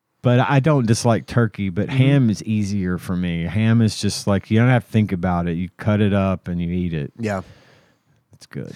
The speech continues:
Speaker 2: Yeah, that's, that's a good point.
Speaker 1: And the type of ham matters. Is it smoked? Is it, you know,
Speaker 2: Honey.
Speaker 1: honey? I don't like a honey ham.
Speaker 2: I like a honey ham.
Speaker 1: But the smoked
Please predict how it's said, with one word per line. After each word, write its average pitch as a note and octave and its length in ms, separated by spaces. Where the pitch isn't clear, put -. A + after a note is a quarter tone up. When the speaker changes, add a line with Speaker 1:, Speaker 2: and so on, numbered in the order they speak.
Speaker 2:
Yeah, F#3 240
that's, F3 320
that's D3 220
a - 20
good G#2+ 180
point. F2 340
Speaker 1:
And A2+ 100
the A#2 100
type C3 360
of G#2 120
ham G2 380
matters. F2 560
Is F2+ 140
it F#2 100
smoked? G#2+ 640
Is E2 140
it, D#2+ 180
you F#2 160
know, E2 100
Speaker 2:
Honey. G#2+ 360
Speaker 1:
honey? G#2+ 340
I - 40
don't B2+ 180
like B2 180
a G2+ 60
honey G#2 260
ham. E2+ 260
Speaker 2:
I E3 60
like E3 160
a G#2 60
honey E2 220
ham. C#2+ 200
Speaker 1:
But - 140
the - 80
smoked - 680